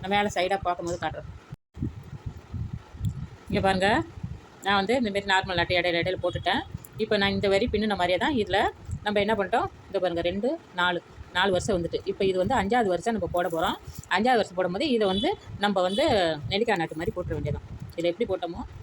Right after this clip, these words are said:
அதே மாதிரி இந்த மூணு வய-, இதெல்லாம் விட்டுட்டு இந்த மூணு ஒயர்லையும் நம்ம வந்து நெல்லிக்காய் நாட்டு போடணும். இதே மாதிரி தாங்க வரிசையெல்லாம் போட்டுட்டு வரணும். நான் வந்து ஒம்பது,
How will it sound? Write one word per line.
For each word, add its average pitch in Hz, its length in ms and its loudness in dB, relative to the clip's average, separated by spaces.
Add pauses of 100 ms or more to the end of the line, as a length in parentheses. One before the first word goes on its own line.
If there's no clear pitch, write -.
(300)
அதே 185 180 2
மாதிரி 185 240 2
இந்த 220 180 2
மூணு 240 200 2
வய-, 185 160 2
இதெல்லாம் 196 240 2
விட்டுட்டு 190 260 -2 (340)
இந்த 202 160 0
மூணு 277 220 4
ஒயர்லையும் 214 460 2 (760)
நம்ம 220 180 4
வந்து 190 200 2
நெல்லிக்காய் 196 260 0
நாட்டு 160 180 -4
போடணும். 156 300 -2 (1000)
இதே 233 200 4
மாதிரி 214 180 4
தாங்க 208 200 4
வரிசையெல்லாம் 202 360 2
போட்டுட்டு 190 280 0
வரணும். 170 260 -2 (320)
நான் 214 200 4
வந்து 202 180 2 (1300)
ஒம்பது, 214 360 6